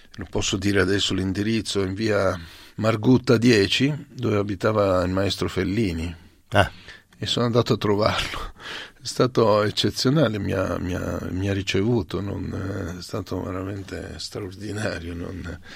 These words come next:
Speaker 1: e quindi, va bene.
Speaker 2: Sì, sì, ma le opportunità di vario genere ci sono tantissime a Roma. Io ricordo i, gli anni di piombo, eh,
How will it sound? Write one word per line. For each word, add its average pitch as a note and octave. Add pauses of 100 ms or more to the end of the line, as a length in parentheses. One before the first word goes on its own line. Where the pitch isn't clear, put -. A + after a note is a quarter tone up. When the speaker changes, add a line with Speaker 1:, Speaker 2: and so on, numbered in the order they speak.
(580)
Speaker 1:
e F#3
quindi, F#2+
va F#2+
bene. E2+ (420)
Speaker 2:
Sì, D3
sì, B2+
ma F#2+
le F#2
opportunità G#2+
di F#2+
vario G#2
genere D#2+
ci -
sono F#2+
tantissime D#2+
a C2
Roma. C2+ (1200)
Io G2
ricordo F#2
i, D2+
gli E2
anni G2+
di D#2
piombo, E2+ (520)
eh, C#2+